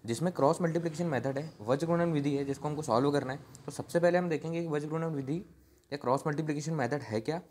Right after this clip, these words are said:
then उसके बाद एक्सरसाइज के क्वेश्चन करेंगे। तो फटाफट से देखते हैं क्रॉस मल्टीप्लिकेशन मेथड। दोस्तों, अगर अभी तक मेरे चैनल को सब्सक्राइब नहीं किया है तो प्लीज़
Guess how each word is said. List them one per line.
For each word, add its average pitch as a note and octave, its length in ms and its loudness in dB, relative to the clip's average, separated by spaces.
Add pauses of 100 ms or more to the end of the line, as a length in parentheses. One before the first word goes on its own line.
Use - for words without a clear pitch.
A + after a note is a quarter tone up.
(200)
then C#3+ 160 -4
उसके B2 240 -4
बाद E3+ 240 2
एक्सरसाइज D#3+ 360 -2
के E3 100 -2
क्वेश्चन D3+ 260 -4
करेंगे। D3 260 -2
तो D#3+ 80 -10
फटाफट D3 420 0
से F3+ 100 -2
देखते D#3 240 -4
हैं E3+ 60 -8
क्रॉस C#3 240 0
मल्टीप्लिकेशन D3+ 440 -4
मेथड। C3+ 340 -4 (720)
दोस्तों, A2+ 320 0 (180)
अगर E3 280 0 (120)
अभी B2 120 -6
तक D#3+ 120 -4
मेरे E3 180 0
चैनल C#3 240 -2
को E3 80 -4
सब्सक्राइब D#3 420 -4
नहीं E3 200 0
किया F#3+ 140 -2
है F3 60 0
तो F#3 80 -2
प्लीज़ F3+ 400 -4